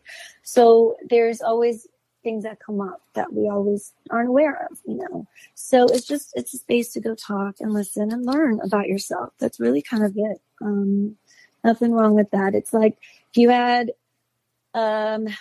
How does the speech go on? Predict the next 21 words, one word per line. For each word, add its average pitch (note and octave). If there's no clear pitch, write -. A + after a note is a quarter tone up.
diabetes A3
or G3
a G3
thyroid G#3+
problem, G#3+
you'd B3
have B3
to B3
take B3+
medicine B3
for G3
it. A3+
If A3
you A3+
get -
cancer, B3
you're A#3
gonna A#3
go A3+
for A#3+
chemo. A#3+